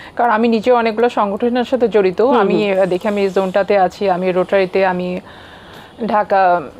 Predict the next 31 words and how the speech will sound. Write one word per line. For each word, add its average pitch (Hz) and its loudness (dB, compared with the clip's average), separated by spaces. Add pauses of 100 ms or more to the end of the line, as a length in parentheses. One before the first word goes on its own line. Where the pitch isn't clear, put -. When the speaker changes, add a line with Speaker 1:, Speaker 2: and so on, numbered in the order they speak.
(160)
Speaker 1:
চেম্বারে। 202 -2
So 233 0
আমি 269 2
কয়েকটা 302 2
এইসব 285 0
জায়গাতে 294 2
আমি 330 2
দেখি 262 0
যে 320 0
তারা 269 4
ভীষণভাবে 277 0
চেষ্টা 254 0
করছে 247 0
যে 262 0
কিভাবে 262 2
সমাজে 220 2
আর 190 2
কি, 208 0
উম, 180 -4
মানে, - -4
নারীদের 190 2
অবস্থানটা 190 0
আরও 185 4
বেশি, 196 0 (220)
মানে, 175 -8
পরিষ্কার 202 0
করা 185 2
যায়, 190 2
আরও 185 4
বেশি 185 0
তাদেরকে 185 2